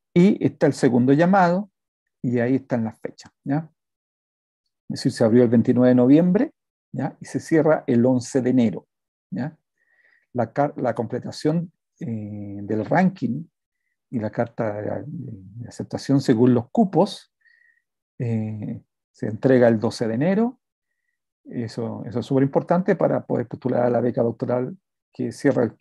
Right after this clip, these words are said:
eh, el, el, el, el quince de diciembre. Entonces se espera el, que el resultado de la beca, evidentemente, aunque hayan postulado primero, ¿ya? Eh, considera que haya, evidentemente, que esté aceptado en el programa.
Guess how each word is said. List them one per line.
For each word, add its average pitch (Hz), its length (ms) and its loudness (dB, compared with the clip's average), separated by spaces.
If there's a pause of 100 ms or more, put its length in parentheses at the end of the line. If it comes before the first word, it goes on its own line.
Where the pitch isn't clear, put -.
(100)
eh, 104 720 -4
el, 101 280 -16
el, 95 540 -8 (960)
el, - 260 -8
el 101 140 -6
quince 127 280 -2
de 139 40 2
diciembre. 156 440 0
Entonces 135 360 -6
se - 80 -10
espera 151 560 4
el, 110 300 -4 (360)
que 123 100 -2
el 107 100 0
resultado 139 420 0
de 151 80 2
la 151 140 6
beca, 143 420 2
evidentemente, 131 680 -2
aunque 117 220 -6
hayan 117 140 -6
postulado 123 480 -6
primero, 160 540 -4 (380)
¿ya? 151 280 -8 (1000)
Eh, 101 560 -4 (340)
considera 131 540 4
que 135 80 4
haya, 120 220 2 (520)
evidentemente, 120 640 -2
que 110 100 -6
esté 120 380 -2
aceptado 123 440 -4
en 123 80 -4
el 113 60 -10
programa. - 380 -8